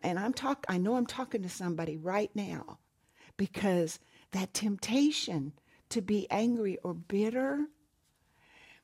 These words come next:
it's not a good path. I've been down that path. It's not a good path. And,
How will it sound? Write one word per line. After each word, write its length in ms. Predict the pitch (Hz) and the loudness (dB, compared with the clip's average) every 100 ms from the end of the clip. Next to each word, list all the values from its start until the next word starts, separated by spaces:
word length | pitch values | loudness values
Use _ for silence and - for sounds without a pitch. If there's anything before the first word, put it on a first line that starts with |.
| _ _ - _ - _ - | _ _ -20 _ -20 _ -2
it's 260 | 202 - 208 | -2 -2 0
not 320 | 202 202 190 | 0 2 0
a 60 | |
good 300 | 165 - 156 - | -4 -6 -10 -10
path. 680 | - 147 147 151 - - - _ _ _ _ _ - - | -10 -10 -10 -12 -16 -20 -20 _ _ _ _ _ -20 4
I've 240 | 214 190 175 | 6 6 6
been 300 | 233 233 233 | 6 6 4
down 320 | 214 180 170 | 2 0 -4
that 260 | 147 - | -6 -12
path. 720 | - 147 143 165 165 - - - _ _ - | -14 -10 -8 -10 -14 -16 -18 -20 _ _ 0
It's 260 | 226 226 - | 4 4 4
not 380 | 226 226 226 233 | 4 4 4 2
a 60 | |
good 300 | 208 185 180 | 0 -4 -8
path. 720 | - 160 156 - 160 - - - _ _ _ - - - - | -10 -10 -10 -12 -14 -16 -20 -20 _ _ _ -20 -20 -14 0
And, 420 | 196 175 165 160 | 2 4 2 -2